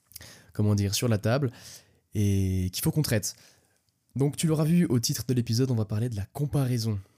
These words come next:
aujourd'hui. Alors je vais brièvement, la comparaison sociale, donc je vais brièvement t'expliquer pourquoi, euh, cette comparaison, elle est nocive, elle est négative,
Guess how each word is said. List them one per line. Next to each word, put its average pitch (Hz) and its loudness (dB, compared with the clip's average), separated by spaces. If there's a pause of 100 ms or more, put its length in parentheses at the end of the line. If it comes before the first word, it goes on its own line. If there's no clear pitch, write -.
(180)
aujourd'hui. 107 -4
Alors 101 -4
je 101 -6
vais 104 -2
brièvement, 110 -4
la 110 -6
comparaison 113 -4
sociale, 104 -6
donc 92 -6 (440)
je - -12
vais 120 -4
brièvement 117 0
t'expliquer 117 -4
pourquoi, 117 -2
euh, 104 0 (720)
cette - -4
comparaison, 113 0
elle 104 -2
est 101 0
nocive, 135 0
elle - 0
est 101 2
négative, 107 0